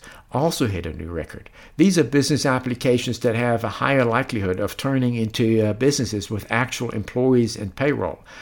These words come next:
So these are businesses that have plans to grow into larger businesses with employees,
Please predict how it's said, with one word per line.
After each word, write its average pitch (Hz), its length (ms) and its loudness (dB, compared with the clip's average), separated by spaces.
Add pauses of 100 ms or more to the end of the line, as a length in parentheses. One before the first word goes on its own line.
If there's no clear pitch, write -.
(120)
So 123 160 2
these 175 260 2
are 156 60 6
businesses 131 640 -2
that 117 140 2
have 120 240 0
plans 135 420 0
to - 80 -10
grow 120 380 4
into 113 200 -4
larger 131 380 4
businesses 117 580 -2
with 123 200 0
employees, 123 580 0